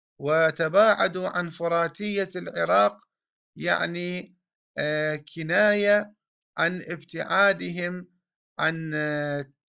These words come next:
كلام أهل العراق، وتيامنوا عن كشكشة تميم. كشكشة تميم هي هذه الشين اللي تلحق الآخر.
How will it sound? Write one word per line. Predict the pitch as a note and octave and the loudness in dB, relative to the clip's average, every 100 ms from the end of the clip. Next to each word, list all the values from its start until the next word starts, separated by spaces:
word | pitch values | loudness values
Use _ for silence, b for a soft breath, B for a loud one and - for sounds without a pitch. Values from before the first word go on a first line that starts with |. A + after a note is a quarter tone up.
| _ | _
كلام | D#3+ D#3 F#3+ G#3+ G3+ G#3 - | -4 2 4 6 4 -2 -2
أهل | F#3+ F3+ E3+ D#3+ | 0 0 -2 -4
العراق، | - D#3+ - D#3+ E3 G3+ G#3 - _ _ _ _ - | -6 -6 -4 -2 2 2 2 -4 _ _ _ _ -6
وتيامنوا | D3 D#3+ E3 E3 G3 A3 G#3 F#3 F3 E3+ E3+ E3+ _ _ _ _ | -6 -2 -2 4 8 8 6 2 -4 -4 -6 -10 _ _ _ _
عن | D#3+ E3+ | -2 -2
كشكشة | E3 F3 E3 - - G3+ G#3 F#3 F#3 E3+ E3 | -4 -6 -6 -6 -2 -2 -2 -4 -6 -12 -8
تميم. | D#3+ D3+ E3+ A3 G#3+ - _ _ _ - | -6 -6 -4 -4 -4 -8 _ _ _ 0
كشكشة | A#3 A#3 - G3+ G3 F#3 | 0 0 0 -2 0 -2
تميم | F#3 F#3 F3 F#3 G3 | -2 -4 -4 -4 -4
هي | F#3 F3 | -4 -2
هذه | E3 D#3+ D#3+ C#3+ C#3+ D3 A2 | 2 2 2 -2 -4 -6 -6
الشين | D3 - - E3 E3 D#3+ _ _ _ | -6 -8 -6 -6 -6 -10 _ _ _
اللي | D3 D3+ | -4 -4
تلحق | D3 D#3+ - D3+ | -4 -6 -6 -4
الآخر. | D3+ - E3 F3 - - | -4 -2 0 0 0 -2